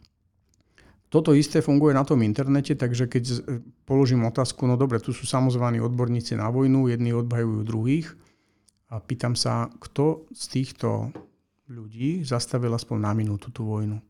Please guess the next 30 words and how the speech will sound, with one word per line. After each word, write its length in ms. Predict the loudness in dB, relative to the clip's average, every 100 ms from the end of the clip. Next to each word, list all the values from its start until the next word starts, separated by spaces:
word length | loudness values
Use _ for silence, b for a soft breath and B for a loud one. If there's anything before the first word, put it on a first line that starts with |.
| _ _ _ _ -10
Ja 160 | -8
o 60 | -4
tom 100 | -2
neviem, 300 | -2 -2 -4
že 80 | -6
by 80 | -10
tam 160 | -8
niekto 320 | -8 -8 -8
zastavil 400 | -8 -8 -8 -6
na 140 | -6 -4
minútu 320 | -4 -6 -6
vojnu. 320 | -6 -4 -6 -8 _ _ _ _ _ _ -8
Takže 240 | -4 -2 -2
na 100 | -2
čo 160 | -6
slúži 320 | -8 -6 -6
tá 240 | -6 -6 -6
komunikácia? 800 | -6 -4 -4 -6 -10 -8 -10 -10 -14 _ _ _ _ _ _ _ _ _ _ _ -4
Na 160 | 0
nenávisť, 720 | 0 -2 -4 -6 -8 -10 -16 _ _ _ -10
tak 80 |
sa 160 | -6 -4
pýtam, 560 | -4 -4 -6 -4 -6 -8 b b b _
že 160 | -8 -8
kto 320 | -6 -6 -6
v 40 | -4 -6
týchto 240 | -6 -6
dobrých 480 | -2 -2 0 -2 -2
a 20 |
zlých, 540 | -4 -4 -6 -8 -14